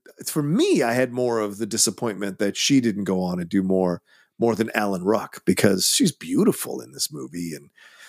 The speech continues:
she's got all the tools that you would need, you would imagine, to go to the next level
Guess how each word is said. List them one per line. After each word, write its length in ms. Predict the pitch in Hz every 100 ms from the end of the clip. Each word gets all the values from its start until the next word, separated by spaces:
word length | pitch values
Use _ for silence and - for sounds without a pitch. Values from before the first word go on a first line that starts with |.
| -
she's 240 | - 117
got 220 | 117 120 -
all 300 | 120 175 139
the 140 | 113 95 _ _ -
tools 380 | 135 127 123
that 180 | 113 -
you 80 | 123
would 160 | 110 101
need, 380 | 127 175 117
you 100 | 107
would 120 | 107 98
imagine, 540 | 120 208 117 101 92
to 140 | - 98
go 300 | 104 98 98
to 140 | 104
the 80 | 101
next 260 | 95 -
level 460 | 92 90 92 90